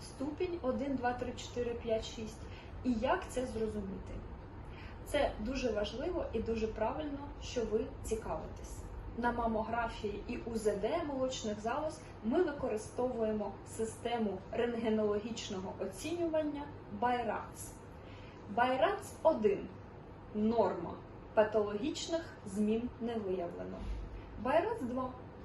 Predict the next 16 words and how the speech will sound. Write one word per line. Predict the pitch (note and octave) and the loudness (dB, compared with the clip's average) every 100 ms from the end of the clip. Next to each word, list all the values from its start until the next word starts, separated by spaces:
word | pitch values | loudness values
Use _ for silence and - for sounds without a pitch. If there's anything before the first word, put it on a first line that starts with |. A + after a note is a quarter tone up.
| - | -8
виявлені | G#3+ D4+ E4+ B3 A#3 A3+ A3+ | -2 4 6 4 2 2 2
патологічні | B3 A#3+ A#3 A#3 A#3+ A#3+ - A#3+ | 0 -2 2 2 2 -2 -4 -4
зміни, | G3+ G#3 F#3+ G#3+ D#4+ - - - | -2 -2 -2 -4 -4 -8 -6 4
але | B3+ C4+ | 4 4
вони | C4+ B3+ | 2 2
доброякісного | G#3+ B3+ B3+ C4+ A#3+ F#3 F#3+ - G3+ G3 G3 | 4 4 4 4 4 2 -2 -8 -8 -6 -4
характеру | G#3+ G#3 - - D#4+ F#4 - - - | -4 -4 -4 0 0 0 -6 -12 2
і | G#4 | 4
не | G#4 | 6
потребують | - C4+ B3+ A3+ G#3+ D4+ E4 E4 - - - - - | 4 0 0 0 2 2 2 0 -6 -12 -14 -10 0
постійного | A3+ - - C4 C4+ C4 B3+ - - | 0 0 -2 0 0 0 -4 -6 -6
обстеження | G3+ F#3+ - A3 B3+ C4 A#3+ A3 - | -8 -6 2 2 2 -2 -4 -2 4
і | G#3 | 4
оцінки | G3 - G#3 G3+ - | 4 0 -4 -4 -8
динаміки. | F#3+ F3+ D#3 - - - - - - - - - - | -6 -6 -6 -8 -12 -12 -14 -14 -14 -14 -14 -14 -4
Байрац | G#3 G#3+ A3 D4+ A4+ | 6 8 8 6 0